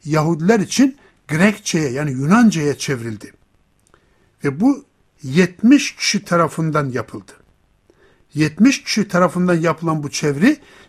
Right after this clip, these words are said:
yetmişli anlamına gelen Septuaginta olarak bilinir.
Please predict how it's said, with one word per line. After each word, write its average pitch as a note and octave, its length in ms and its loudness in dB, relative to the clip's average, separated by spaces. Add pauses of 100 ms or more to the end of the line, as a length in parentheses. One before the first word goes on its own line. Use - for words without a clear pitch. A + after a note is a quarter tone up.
yetmişli F3 720 0
anlamına E3 560 2
gelen F3+ 440 0 (360)
Septuaginta E3 1080 -2
olarak C3 460 -6
bilinir. G#2+ 460 -14